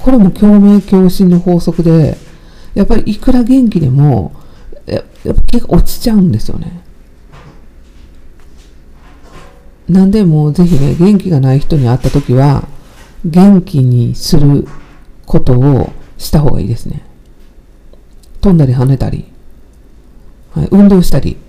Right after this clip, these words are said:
元気がない人に会った後、走りに行ったりとか。あ、美咲さんおはようございます。どうでしょう。で、昨日ね、あ、まあ、まあ、その、富士山からこの話になったんですけど、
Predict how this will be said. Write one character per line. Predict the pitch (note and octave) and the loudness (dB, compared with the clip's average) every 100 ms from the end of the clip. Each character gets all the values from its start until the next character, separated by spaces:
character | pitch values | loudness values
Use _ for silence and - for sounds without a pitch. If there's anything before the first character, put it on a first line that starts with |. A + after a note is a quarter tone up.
| - - - - - - - | -20 -20 -20 -20 -20 -18 -4
元 | E3 D#3 | -2 0
気 | D3+ | -2
が | B2+ | 0
な | A#2+ | 0
い | C3+ | -2
人 | - | -2
に | C3 A#2 G#2+ | -2 -2 -4
会 | A#2+ | -4
っ | |
た | - C3+ | -4 -4
後、 | - A#2 - - - - - - - - | -2 -4 -4 -12 -20 -20 -20 -20 -20 -14
走 | - - F#3 | 0 2 4
り | |
に | E3+ D#3+ | 4 0
行 | D#3+ | -2
っ | |
た | - | -6
り | - | -6
と | - | -8
か。 | - - - - - - - - - - - | -10 -16 -20 -20 -20 -20 -20 -20 -20 -18 -8
あ、 | D3 | -4
美 | D3 | -2
咲 | C#3+ | -2
さ | - C#3+ | -2 -2
ん | |
お | |
は | C#3 | -2
よ | |
う | B2+ | -2
ご | |
ざ | B2+ | -4
い | |
ま | - - D3 | -6 -8 -10
す。 | - - - - - - - - - - - - - D#3+ | -14 -16 -18 -20 -20 -20 -20 -20 -20 -20 -20 -20 -12 -4
ど | C3+ | -2
う | |
で | A#2 | -2
し | A2+ | -2
ょ | G2 - - - - - - - - - - - - - - - - - - - - - - - - - - | -2 -4 -8 -20 -20 -20 -20 -20 -20 -20 -20 -20 -20 -20 -20 -20 -20 -20 -20 -20 -20 -20 -20 -18 -20 -14 -6
う。 | |
で、 | A3 | -4
昨 | - | -2
日 | G#3+ C#3+ A2 | 0 2 0
ね、 | A#2+ C#3 - | -2 -4 -6
あ、 | |
ま | C#3+ B2+ - | -6 -6 -6
あ、 | |
ま | C#3+ C3 | -4 -4
あ、 | |
そ | - D3+ | -2 -2
の、 | B2+ - | -2 -4
富 | F3+ | -4
士 | F3 | -2
山 | B2+ A#2+ | 0 -2
か | |
ら | - | -4
こ | B2+ | -4
の | B2+ | -2
話 | B2 A#2+ - | -2 -4 -6
に | |
な | A2 | -8
っ | |
た | G#2+ | -6
ん | G2+ | -6
で | A#2 | -6
す | - | -6
け | |
ど、 | - A#2+ | -6 -8